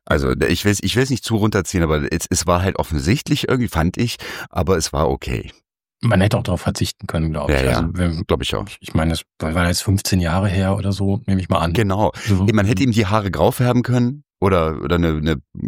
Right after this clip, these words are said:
Speaker 1: ich weiß nicht, so eine, so eine Glatzenmaske da machen können. Und das wäre dann auch gut gewesen. Da hätte man gar nicht so viel machen müssen. Aber gut, äh, ich, ich will nicht drauf rumreiten, aber es ist mir nur aufgefallen.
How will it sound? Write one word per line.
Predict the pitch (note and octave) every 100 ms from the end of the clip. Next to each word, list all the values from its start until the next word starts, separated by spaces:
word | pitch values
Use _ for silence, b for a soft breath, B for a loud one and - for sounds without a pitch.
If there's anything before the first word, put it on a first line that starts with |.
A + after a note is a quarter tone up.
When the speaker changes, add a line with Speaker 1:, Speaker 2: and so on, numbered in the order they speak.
| - - G#1+ -
Speaker 1:
ich | -
weiß | D#2
nicht, | F2+ C#2+
so | D#2+
eine, | D#2 D2+
so | C#2+
eine | D2 C#2 C2+ G#1+
Glatzenmaske | - E2 F2 - - G2+ G2 - G2 - G2+ F#2 F2+
da | F2 F2+
machen | F#2 G2+
können. | F2+ F#2+ F2 - B B - _ -
Und | F2
das | E2 -
wäre | D#2+
dann | D2+
auch | C2+ A#1+
gut | - D2+
gewesen. | E2+ B1+ B1+ A1+ A1+
Da |
hätte | C#2
man | D2+
gar | C2+
nicht | C2+ -
so |
viel | C2+ C2
machen | A#1+ B1
müssen. | A1 -
Aber | G#2+ A2
gut, | B2+ - B
äh, | B2 -
ich, | A#2
ich | B2 G#2+
will |
nicht | C#3+ -
drauf | G2
rumreiten, | G#2 C3 A2 A#2 A2
aber | F2+
es | F#2+
ist | - A#2+
mir | F#2
nur | F2
aufgefallen. | E2+ - - B1 A1+